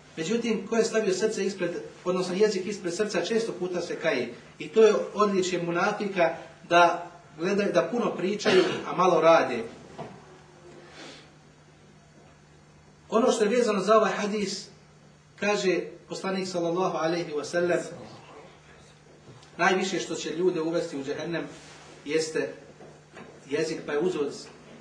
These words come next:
u-, onaj, uhvatio svojim, svojom rukom za svoj jezik, pa je pokazao, znači, praktično, kaže, ovo, pokazao, znači, za jezik. Drugi hadis vezano za ovo, kaže Allahu poslanik, sallallahu alejhi ve sellem:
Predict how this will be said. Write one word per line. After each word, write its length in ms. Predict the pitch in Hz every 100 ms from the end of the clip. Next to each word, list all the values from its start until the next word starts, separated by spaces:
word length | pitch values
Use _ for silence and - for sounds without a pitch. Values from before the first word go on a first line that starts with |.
| - -
u-, 320 | 175 180 170
onaj, 200 | 170 165
uhvatio 360 | 180 185 185 160
svojim, 300 | 175 170 165
svojom 260 | - 180 -
rukom 340 | 170 175 175 - - - -
za 100 | 147
svoj 240 | 147 170 151
jezik, 320 | 165 160 131 - - - -
pa 60 | 147
je 80 |
pokazao, 460 | 151 165 165 185 185
znači, 240 | 160 160 - - -
praktično, 460 | 190 202 180 170 143
kaže, 220 | 151 156
ovo, 320 | 147 131 113 - - - - - -
pokazao, 420 | 147 165 165 147
znači, 240 | 143 -
za 100 | 139
jezik. 300 | 131 135 127 131 - 190 - - - - - - - - - - - -
Drugi 200 | 240 233
hadis 300 | 247 247 247
vezano 280 | 247 220 185
za 120 | 226
ovo, 140 | 214
kaže 240 | 226 214 202
Allahu 320 | 214 214 185
poslanik, 360 | 185 202 202
sallallahu 500 | - 180 180 202 185
alejhi 360 | 180 190 180 165
ve 80 | 156
sellem: 360 | 196 208 196